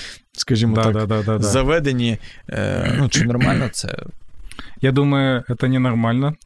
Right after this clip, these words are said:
Speaker 2: однозначно, и Слово Божье очень чётко и ясно об этом говорит.
Speaker 1: Мгм.
Speaker 2: И в книге пророка Исаии, это самый великий пророк был в Библии, очень чётко и ясно говорится следующее, описывая ситуацию религиозную людей того времени, потому что, э,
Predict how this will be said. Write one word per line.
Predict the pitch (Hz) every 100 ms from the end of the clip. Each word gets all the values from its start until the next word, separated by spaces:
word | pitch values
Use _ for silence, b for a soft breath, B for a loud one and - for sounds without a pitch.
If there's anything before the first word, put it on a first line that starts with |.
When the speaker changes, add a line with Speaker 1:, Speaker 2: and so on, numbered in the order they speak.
| -
Speaker 2:
однозначно, | 110 113 107 117 - 127
и | 113
Слово | - 127
Божье | 120 127 120
очень | 120 - 123
чётко | 127 - 117
и |
ясно | 110 113 131
об | 123
этом | 131 127 123
говорит. | 127 123 123
Speaker 1:
Мгм. | 120 139 147 B -
Speaker 2:
И | 120 120 117
в | 101 120
книге | 120 147 151 139
пророка | 135 135 127 131
Исаии, | 127 156 170 151 110 120 _ 120
это | - 113
самый | 107 127 123 117
великий | 123 120 120
пророк | 117 117 107
был | 110 110
в | 104 110 107 104 98
Библии, | 104 117 131 156 202 B B B B
очень | 143 156 170
чётко | 185 180 -
и |
ясно | 151 165 165 147
говорится | 143 147 147 - 143
следующее, | - 143 107 98 - 104
описывая | 120 - 190 208 165 139
ситуацию | - 127 - 143 202 143
религиозную | 127 123 117 127 160 156 135
людей | 120 117 151
того | 135 120 123
времени, | 131 139 107 95 -
потому | 107 117 127
что, | - - 131 127 120 B B
э, | -